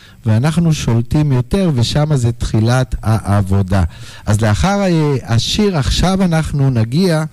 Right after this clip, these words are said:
ל-, אה, לשלב השני בדרך לחופש ויציבות כלכלית, שהוא אומר, הד-, השלב הש-,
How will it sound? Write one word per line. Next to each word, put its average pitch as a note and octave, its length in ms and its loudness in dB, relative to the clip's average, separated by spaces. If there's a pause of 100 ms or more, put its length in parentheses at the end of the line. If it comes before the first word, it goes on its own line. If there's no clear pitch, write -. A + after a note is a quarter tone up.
(400)
ל-, G2+ 120 2
אה, G#2+ 460 2 (880)
לשלב G#2+ 560 2
השני C#3+ 580 0 (140)
בדרך G#2 680 0
לחופש A#2 640 0
ויציבות B2 880 0
כלכלית, C#3 600 0
שהוא B2 220 0
אומר, D#3 280 0 (480)
הד-, G#2+ 160 0
השלב A#2 760 0
הש-, - 320 -4